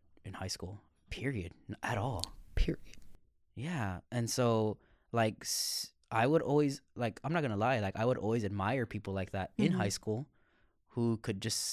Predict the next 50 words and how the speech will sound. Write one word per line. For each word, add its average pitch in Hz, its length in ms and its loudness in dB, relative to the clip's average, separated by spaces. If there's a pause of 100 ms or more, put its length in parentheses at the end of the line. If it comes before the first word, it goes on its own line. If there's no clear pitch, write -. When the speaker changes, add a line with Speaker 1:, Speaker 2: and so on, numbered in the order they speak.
(180)
Speaker 1:
say 117 200 4
what 135 160 2
they 123 100 2
were 120 120 2
thinking. 107 680 -2
Speaker 2:
March 165 300 2
to 180 100 0
the 143 100 -4
beat 151 180 -2
of 151 120 -2
their 156 200 2
own 160 140 -2
drum. 139 200 0
Speaker 1:
March 131 240 4
to 143 60 2
the 127 80 4
beat 127 140 4
of 123 100 4
their 123 100 6
own 127 160 4
drum. 98 640 4 (240)
You 107 160 2
know, 107 580 4
I, 107 460 0 (220)
that 117 180 6
was 143 120 4
really 151 200 4
cool. 151 320 4
And 101 240 0 (1040)
also, 113 320 2
I 95 40 0
mean, 90 240 -4 (360)
I 104 80 -4
love 90 180 -4
Saoirse 87 240 -6
Ronan, 90 320 -2
so - 140 -12
seeing 92 240 -4
her 95 160 -4
do 98 180 -2
that, 87 140 -4
it's 226 100 -2
like, 269 140 12
Speaker 3:
Mm-hmm. 285 180 12
Speaker 1:
wow. 285 220 10
Speaker 3:
You're 240 160 12
Speaker 2:
Bye. 202 200 12
Speaker 3:
like, 165 120 10
Speaker 1:
<laughs> - 20 8
Speaker 3:
yeah. 220 320 10